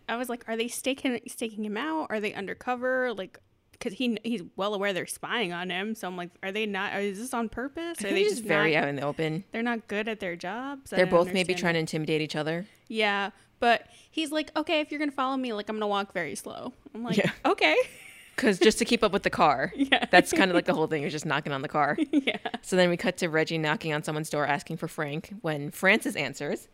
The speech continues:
Speaker 1: Yeah.
Speaker 2: Francis was our narrator.
Speaker 1: Yeah.
Speaker 2: So then he does some
Speaker 1: Immediately you're like, "Oh, here we go."
Speaker 2: Yeah. He does
Speaker 1: <laughs>
Speaker 2: some very, very fast flirting with her.
Speaker 1: Yeah.
Speaker 2: And then Frank pops out, and that's Merlin, right?
Speaker 1: Yeah, it's
Speaker 2: Okay.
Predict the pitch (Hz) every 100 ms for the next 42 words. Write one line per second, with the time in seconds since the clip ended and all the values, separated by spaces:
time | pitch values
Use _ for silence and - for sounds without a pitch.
0 | _ - 160 165 151 151 147 139 151 143
1 | 139 147 190 - - - 190 196 165 170
2 | 165 160 160 - 262 269 247 226 226 196
3 | 180 180 175 180 - 175 190 147 139 -
4 | - 156 - 285 370 180 180 220 190 175
5 | 175 180 185 185 - 147 170 170 170 156
6 | 156 - 175 151 151 156 - 151 190 240
7 | 180 - - - 175 - 165 160 202 220
8 | - 165 160 160 170 160 160 - _ 196
9 | 202 214 196 175 147 151 214 - 262 554
10 | - - 269 247 240